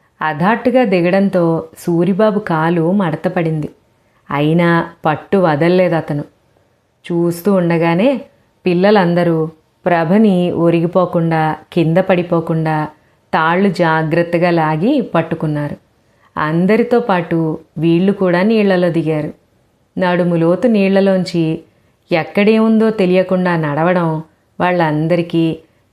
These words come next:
చాలా థ్రిల్లింగ్గా ఉంది. మరో ఐదు నిమిషాల్లో ప్రభని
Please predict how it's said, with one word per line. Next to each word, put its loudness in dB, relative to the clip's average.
చాలా 2
థ్రిల్లింగ్గా 0
ఉంది. -4
మరో 0
ఐదు 0
నిమిషాల్లో 0
ప్రభని 0